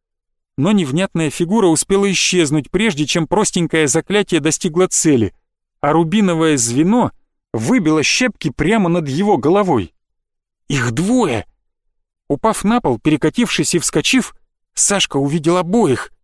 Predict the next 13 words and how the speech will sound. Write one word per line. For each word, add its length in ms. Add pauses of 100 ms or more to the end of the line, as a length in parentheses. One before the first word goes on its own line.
(140)
синхронно 680
поднявших 640
руки 260
в 60
замахе. 560 (760)
Их 260
окружало 640
синее 720
эльмовое 560
сияние. 720 (960)
"Постойте, 840 (420)
а 320
откуда?" 680